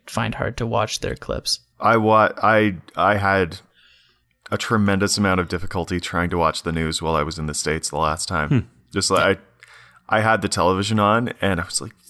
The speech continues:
Speaker 2: "This is all terrible."
Speaker 3: <laughs>
Speaker 2: I really miss the C B C right now.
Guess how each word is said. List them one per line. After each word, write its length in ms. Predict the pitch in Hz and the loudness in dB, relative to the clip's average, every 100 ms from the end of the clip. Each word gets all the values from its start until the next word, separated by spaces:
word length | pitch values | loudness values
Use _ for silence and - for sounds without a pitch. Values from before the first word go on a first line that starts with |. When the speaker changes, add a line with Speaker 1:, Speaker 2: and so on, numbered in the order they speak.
| _ | _
Speaker 2:
"This 200 | - 135 | -8 -6
is 200 | 160 135 - _ | -4 -6 -8 _
all 300 | 127 156 143 | -4 -2 -2
terrible." 760 | - - 135 175 208 92 90 80 - - - - | -2 -4 2 4 6 6 4 0 -6 -12 -16 -18
Speaker 3:
<laughs> 440 | - _ _ _ - | -20 _ _ _ -4
Speaker 2:
I 160 | 139 139 131 | 0 0 -2
really 400 | 151 214 170 117 | 2 4 4 4
miss 280 | 123 175 - | 4 0 0
the 100 | 117 | 0
C 220 | - 147 | 2 4
B 120 | 139 | 4
C 240 | - 170 | 4 4
right 300 | 175 131 95 | 4 4 4
now. 340 | - 98 76 | 2 2 2